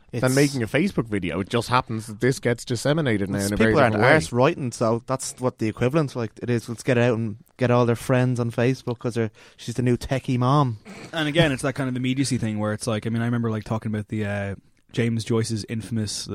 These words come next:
Speaker 3: uh, filthy letters to Nora Barnacle.
Speaker 1: Mm-hmm.
Speaker 3: Uh, worth a Google, listeners, <laughs> by the way, if you wanna be shocked and appalled.
Speaker 1: Mm-hmm.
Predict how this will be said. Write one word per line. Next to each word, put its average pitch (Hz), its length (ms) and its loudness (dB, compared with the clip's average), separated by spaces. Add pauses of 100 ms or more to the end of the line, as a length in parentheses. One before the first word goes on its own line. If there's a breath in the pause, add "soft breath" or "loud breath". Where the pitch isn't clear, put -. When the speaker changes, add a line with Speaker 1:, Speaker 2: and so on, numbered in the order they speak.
Speaker 3:
uh, 101 220 -6
filthy 123 400 0
letters 113 460 -2
to - 120 -8
Nora 110 220 -2
Barnacle. 117 380 0
Speaker 1:
Mm-hmm. 160 360 2
Speaker 3:
Uh, 107 160 -2
worth 165 220 6
a 180 60 4
Google, 131 500 4
listeners, 110 720 -4
<laughs> - 20 -20
by 110 160 -2
the 107 80 -2
way, 107 340 -2
if 113 120 -6
you 117 60 -2
wanna 113 120 -2
be 107 140 -4
shocked - 440 0
and 131 80 0
appalled. 127 460 0
Speaker 1:
Mm-hmm. 151 200 -8